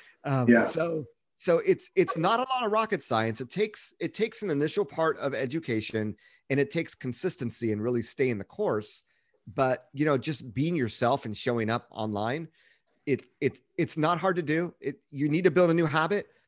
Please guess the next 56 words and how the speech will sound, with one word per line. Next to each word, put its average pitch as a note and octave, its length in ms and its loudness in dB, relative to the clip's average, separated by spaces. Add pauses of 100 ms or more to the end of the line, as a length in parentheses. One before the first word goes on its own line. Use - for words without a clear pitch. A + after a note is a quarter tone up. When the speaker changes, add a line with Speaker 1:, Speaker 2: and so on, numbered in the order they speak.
(100)
Speaker 1:
Just E3+ 140 -4
like F3 100 0
when E3 100 -2
you C#3+ 80 -2
started D3+ 300 2
exercising E3 580 0
an D#3 100 2
hour D#3+ 200 0
a D#3+ 40 -4
day, D#3+ 340 0 (320)
you A#2+ 60 -6
need C#3+ 140 2
to C#3 60 6
build C#3+ 280 6
that C3 180 0
five, C#3 240 2
ten, C3 160 0
fifteen C#3+ 360 -2
minutes C3+ 220 2
a B2+ 40 0
day B2+ 220 6
to A#2+ 80 0
just, A#2+ 200 -6 (120)
you B2 120 0
know, B2 80 4
monitor B2+ 320 2
your B2+ 120 2
social C3 340 -6
media, B2+ 160 0
what G#2+ 120 -2
have C#3+ 220 -6
you. G2+ 240 -4 (380)
But F3 80 4
I F#3+ 40 4
think F#3 200 0
once F#3 180 0
you G3+ 60 -6
get F#3 100 2
in E3 80 0
the C3 80 0
habit, A#2+ 320 0
it G#2+ 80 -4
becomes C3 300 -4
very B2 180 0
natural. A2 400 -2
And G#2 80 -4
I G#2+ 40 -2
think E3 280 -4 (400)
it, D#3 160 0 (160)
it D#3 180 -2
becomes D#3 500 -6
over C3+ 200 0
time C3 440 0
in B2+ 180 -2
this E3 200 2
industry, A2 560 0